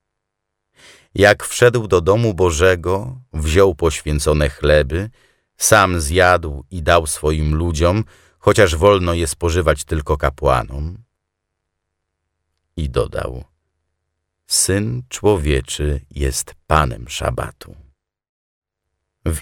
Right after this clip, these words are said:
inny szabat Jezus wszedł do synagogi i nauczał.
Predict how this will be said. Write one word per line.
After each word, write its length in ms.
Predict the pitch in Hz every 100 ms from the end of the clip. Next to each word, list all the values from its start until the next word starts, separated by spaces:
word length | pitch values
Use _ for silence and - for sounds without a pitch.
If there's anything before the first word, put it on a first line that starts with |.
| -
inny 540 | 139 127 80 65 69
szabat 560 | - 104 107 113 110 -
Jezus 400 | 113 123 120 -
wszedł 440 | - - 82 71
do 120 | 65
synagogi 840 | - 69 64 69 71 104 90 87 80
i 40 |
nauczał. 680 | 71 90 50 - - -